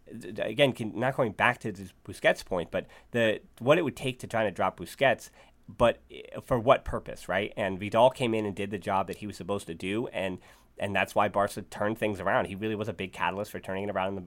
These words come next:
in the second half, and Dembele came on and, uh, using the width of the field and his speed and taking on defenders, it unearthed uh, something in Barca that they hadn't seen so far in the game.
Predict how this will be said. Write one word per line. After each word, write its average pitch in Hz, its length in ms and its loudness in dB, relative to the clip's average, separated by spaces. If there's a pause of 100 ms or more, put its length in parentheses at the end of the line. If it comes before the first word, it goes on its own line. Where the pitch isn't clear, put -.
in 101 100 -8
the 92 60 -8
second - 280 -4
half, 87 280 -4
and 98 100 -4 (260)
Dembele 107 460 0
came 95 220 -2
on 95 180 4
and, 90 240 -4
uh, 87 300 -2
using 107 340 -2
the 98 80 -2
width 104 220 -2
of 107 80 -6
the 90 60 -8
field 101 300 -6
and 98 100 -6
his 87 100 -8
speed 95 240 -10
and 98 100 -4
taking 107 280 -8
on 92 100 0
defenders, 95 520 0 (260)
it 95 140 0
unearthed 113 640 0 (340)
uh, 90 220 0
something 101 320 0
in 110 220 4
Barca 92 240 4
that 92 140 -2
they 92 80 -2
hadn't 92 220 -2
seen 92 220 -6
so 90 120 -6
far 85 160 -2
in 76 60 -4
the 76 60 -8
game. 73 400 0